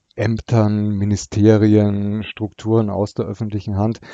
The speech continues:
Ist da so eine Interaktion da, dass man sagt, „Okay, ähm, im anderen Bereich sind momentan Ressourcen da, ich könnte euch helfen“?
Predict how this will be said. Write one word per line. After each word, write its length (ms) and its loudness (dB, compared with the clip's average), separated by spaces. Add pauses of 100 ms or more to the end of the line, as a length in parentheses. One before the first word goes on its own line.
(320)
Ist 220 -4
da 220 6
so 180 2
eine 180 4
Interaktion 800 0
da, 180 6
dass 220 2
man 120 0
sagt, 300 2
„Okay, 460 2
ähm, 400 -2
im 240 -4
anderen 420 0
Bereich 400 4
sind 160 -6
momentan 400 -2
Ressourcen 520 -4
da, 200 2
ich 180 -10
könnte 320 -4
euch 200 -4
helfen“? 380 4